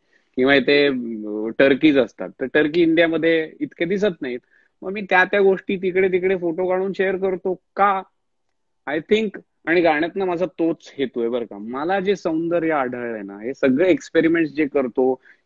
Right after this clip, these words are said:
किंवा जुन्या गोष्टी मी दाखवतो, मला जे सौंदर्य आढळलंय ना, मला ते सगळ्यांबरोबर वाटायचं.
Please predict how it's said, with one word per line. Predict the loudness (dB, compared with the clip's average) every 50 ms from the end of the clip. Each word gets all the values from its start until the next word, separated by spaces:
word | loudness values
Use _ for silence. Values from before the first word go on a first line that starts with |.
| _
किंवा | 0 2 4 4
जुन्या | 4 4 6 6 6 6 6
गोष्टी | 4 4 2 2 2 2
मी | 2 4 4
दाखवतो, | 2 2 0 0 -4 -4 -4 -6 _ _ _ _ _ -6
मला | -4 -4 -2 0 0 0
जे | 2 0 0
सौंदर्य | 0 0 0 0 2 0 2 2 2
आढळलंय | 2 2 2 0 -2 -2 -2 -4 -4 -6
ना, | -8 -12 -10
मला | -10 -8 -6 -6 -6
ते | -6 -6 -8
सगळ्यांबरोबर | -6 -4 -4 -4 -2 0 0 2 2 2 2 2 2 2 0 -2 -2
वाटायचं. | -4 -8 -10 -12 -14 -16 -16 -16